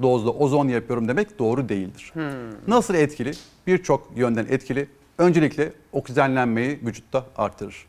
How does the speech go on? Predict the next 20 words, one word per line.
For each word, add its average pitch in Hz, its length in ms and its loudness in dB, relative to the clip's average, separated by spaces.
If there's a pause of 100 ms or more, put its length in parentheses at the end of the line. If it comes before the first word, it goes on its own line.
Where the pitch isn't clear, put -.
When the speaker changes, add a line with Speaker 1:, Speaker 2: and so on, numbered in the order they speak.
(360)
Speaker 1:
Bağışıklık 127 500 -2
sistemi 143 420 -2
üzerine 123 480 0 (300)
etkilidir. 113 600 -4 (440)
Virüs 156 440 0
ve 139 260 4
bakteriler 143 360 0
üzerine 120 480 0 (220)
etkilidir. 131 560 -2 (500)
Uygun 156 460 4
dozlarda, 120 720 4 (160)
uygun 131 360 2
sürede, 135 460 0 (140)
uygun 147 240 2
şekilde 139 520 0 (140)
verildiği 131 560 2
zaman. 110 320 0 (240)
Hangi 226 260 4
şekillerde 123 480 2
verebiliyoruz? 127 600 2